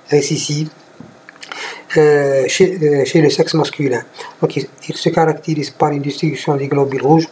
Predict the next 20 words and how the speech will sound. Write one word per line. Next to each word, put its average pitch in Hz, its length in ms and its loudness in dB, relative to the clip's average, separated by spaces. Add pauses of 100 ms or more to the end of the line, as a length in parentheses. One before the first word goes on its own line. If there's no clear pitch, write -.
(100)
en 226 180 4
cas 160 160 -2
d'ingestion 143 500 -2
de 135 140 0
fèves 151 300 0 (300)
ou 160 100 2
d'un 156 120 4
médicament 151 640 -2 (180)
oxydant. 156 460 -2 (2500)
Les 165 240 4
anomalies 202 460 6
de 175 100 4
structure 180 640 2
de 135 120 -2
l'hémoglobine, 147 600 2
toujours, 151 380 2
donc 143 160 -2
on 143 100 0
a 139 80 2
les, 135 200 0